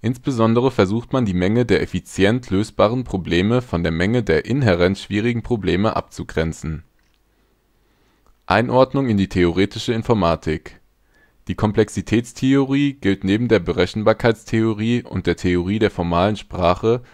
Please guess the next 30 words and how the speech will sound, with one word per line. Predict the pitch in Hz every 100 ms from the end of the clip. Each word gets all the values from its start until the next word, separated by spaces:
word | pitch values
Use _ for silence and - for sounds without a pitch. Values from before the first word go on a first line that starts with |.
| - _
als | - 95 -
einer | 92 120 131
der | 98 90
drei | - 85
Hauptbereiche | 85 90 - 113 110 117 120
der | 107 -
theoretischen | 90 87 95 104 - 117
Informatik. | 113 120 107 80 - 80 - - _ _ _ _ _ -
Zu | -
ihren | - 110 98
wesentlichen | 101 123 135 - 117 98
Forschungszielen | - 92 - 120 - - 123 131 113
gehört | 92 95 -
die |
Klassifizierung | - 92 - 87 90 - 104 117 123
von | 98 90
Problemen | - 82 82 101 113 131 - - -
im | 92 90
Hinblick | 92 110 123 135 -
auf | - 104 - -
den | 92
zu | 92 92
ihrer | 92 87
Lösung | 85 92 110 123 98
notwendigen | 95 - 104 107 113 107
Aufwand. | 87 85 80 80 85 - _ _ _ _ _
Eine | - 98
besondere | 90 90 95 120 127 131
Rolle | 123 131
spielt | 127 - 120 127 -